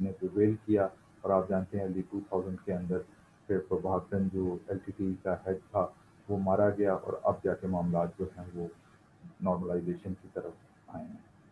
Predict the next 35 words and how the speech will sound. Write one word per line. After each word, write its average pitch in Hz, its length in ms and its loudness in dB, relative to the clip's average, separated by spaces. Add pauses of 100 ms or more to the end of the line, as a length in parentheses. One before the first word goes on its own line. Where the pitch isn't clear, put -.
(420)
और 113 140 10
मैं 107 160 8
आपको 107 260 6
बताता 107 340 0
चलूँ 110 360 2
कि 104 500 4 (280)
ये 107 200 4
जो 101 480 2
एलटीटी 113 460 0
जो 101 260 0
ये 101 120 0
तमिल 104 340 2
इंसर्जेंसी 104 600 -4
जो 107 120 0
थी 90 240 -12 (520)
ये 110 60 2
खुद 113 280 -2 (220)
Indians 110 400 2
मानते 92 360 -2
हैं, 90 260 -6 (440)
Indian 98 240 -2
academics 98 600 0
मानते 90 360 -2
हैं 95 80 -2
कि - 260 -2
इसके - 240 2
पीछे 107 360 0
भी 101 280 0 (560)
हुकूमत 101 400 0
हिंद 110 460 2
का 95 260 0
जो 95 340 -6
है 92 200 0 (440)
वो 101 100 4
एक - 180 -2